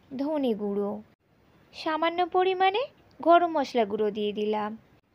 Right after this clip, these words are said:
তারপর খুব ভালো করে আবারও আমি কিছুক্ষণ সময় ধরে একটু নাড়াচাড়া করে নিলাম। আপনারা দেখতেই পাচ্ছেন জলটা অনেকটাই শুকিয়ে গেছে।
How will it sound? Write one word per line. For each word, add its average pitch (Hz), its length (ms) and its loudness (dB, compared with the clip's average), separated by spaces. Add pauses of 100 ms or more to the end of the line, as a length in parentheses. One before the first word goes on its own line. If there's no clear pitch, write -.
(640)
তারপর 277 460 4 (300)
খুব 381 180 2 (180)
ভালো 254 480 4
করে 262 320 4 (380)
আবারও 320 420 6
আমি 294 260 2 (500)
কিছুক্ষণ 302 440 -2 (100)
সময় 285 400 0
ধরে 311 320 2
একটু 269 300 -4 (400)
নাড়াচাড়া 226 640 4 (420)
করে 262 260 8
নিলাম। 208 400 0 (240)
আপনারা 247 300 0
দেখতেই 233 420 -2
পাচ্ছেন 359 460 2 (380)
জলটা 277 500 2
অনেকটাই 269 480 -2 (380)
শুকিয়ে 254 520 0
গেছে। 208 340 0